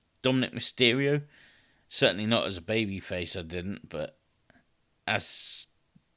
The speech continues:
this version, I think he's really entertaining. Um, the eventual tag match should be great as well. The one problem I have is that it is two heel teams,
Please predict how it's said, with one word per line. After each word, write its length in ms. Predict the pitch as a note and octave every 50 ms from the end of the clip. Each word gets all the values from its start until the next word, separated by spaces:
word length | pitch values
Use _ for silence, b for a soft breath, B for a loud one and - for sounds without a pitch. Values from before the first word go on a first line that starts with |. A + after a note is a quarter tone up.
| _ _ _ _ _ - - - _ -
this 300 | A2 B2 B2+ - - -
version, 600 | - - B2 C3 C3 B2 A#2 C3+ C#3 C3+ B2 b b b b b b b b b b b b b b _ _ _ _ _ _ _ _ _ - _ _
I 100 | B2 C#3
think 200 | C3 F3+ D#3+ A#2
he's 200 | F#2 E2+ - -
really 380 | A2 A#2+ B2 C3 B2 A2 G#2
entertaining. 640 | A2 A2+ G#2 - - - A#2 A2+ A2+ A#2+ A#2+ A#2+ A#2+ b b b b b b b b _ _ b b b b b b b b b b b b _
Um, 400 | - G2 F#2+ G2 G2+ G2+ F#2+ - - -
the 80 | A2+
eventual 380 | B2 C3+ F3 D#3 B2+ A#2 A#2+ A2
tag 340 | - - C#3+ C3 B2+ - B2
match 240 | B2 A#2 - -
should 480 | - - - - - - C#3+ B2+ - -
be 120 | - G#2+
great 460 | E2+ - - G2+ A2 A#2+ A#2+ A2 - -
as 200 | G2 - - -
well. 340 | G#2+ A#2 G#2+ A2 A#2+ A#2+ b b b b b b b b b b b b b b b - - - - E2+ B2
The 220 | D#3+ F3+ F3+ F3 E3
one 420 | D#3 D3 D3 D#3 G3 F#3+ D#3+ D3+
problem 400 | C3+ D#3+ C#3+ C#3 C#3 B2 A#2+ A#2
I 120 | A2 A2+
have 340 | G#2 G#2 B2+ B2 B2 A#2+ G#2
is 140 | G#2 F#2+ -
that 120 | G#2 F2
it 240 | A#1 B1 D#2+ D2 -
is 220 | - A2 G#2 F#2+ -
two 320 | - - - G#2 G2 F#2+
heel 340 | F2 - - G#2+ A2 A2 G2+
teams, 560 | - - B2+ B2+ B2+ C3 C3+ - - - -